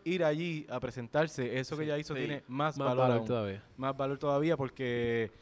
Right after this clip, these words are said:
Speaker 1: a pesar de, de una limitación que ella tenía, uh, uh, yo voy para allá y lo
Speaker 3: Vamos
Speaker 1: voy a
Speaker 3: para
Speaker 1: hacer.
Speaker 3: allá.
Speaker 1: Voy a dar el cinte, lo aplaudo, te lo
Speaker 3: Yeah.
Speaker 1: aplaudo. De verdad que sí. Mira, ¿alguien más quiere
Speaker 3: ¿Algo
Speaker 2: Yo,
Speaker 3: más
Speaker 2: yo siempre,
Speaker 3: que quieras
Speaker 2: abu-,
Speaker 3: decir?
Speaker 2: abundando sobre eso, yo siempre he dicho a ellos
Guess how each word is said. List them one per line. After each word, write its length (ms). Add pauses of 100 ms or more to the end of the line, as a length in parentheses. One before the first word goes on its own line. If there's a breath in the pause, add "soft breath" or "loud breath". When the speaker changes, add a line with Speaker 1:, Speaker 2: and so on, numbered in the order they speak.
(160 soft breath)
Speaker 1:
a 120
pesar 400
de, 680
de 140
una 240
limitación 880
que 120
ella 140
tenía, 520
uh, 60
uh, 260 (160)
yo 100
voy 140
para 140
allá 80
y 20
lo 60
Speaker 3:
Vamos 80
Speaker 1:
voy 80
a 0 (120)
Speaker 3:
para 80
Speaker 1:
hacer. 140
Speaker 3:
allá. 140
Speaker 1:
Voy 160
a 80
dar 120
el 80
cinte, 260
lo 100
aplaudo, 440
te 80
lo 80
Speaker 3:
Yeah. 240
Speaker 1:
aplaudo. 180 (440)
De 40
verdad 220
que 120
sí. 200 (560)
Mira, 220
¿alguien 260
más 200
quiere 240
Speaker 3:
¿Algo 180
Speaker 2:
Yo, 0
Speaker 3:
más 360
Speaker 2:
yo 120
siempre, 340
Speaker 3:
que 200
quieras 200
Speaker 2:
abu-, 120
Speaker 3:
decir? 140
Speaker 2:
abundando 460
sobre 320
eso, 160
yo 100
siempre 380
he 40
dicho 260
a 100
ellos 240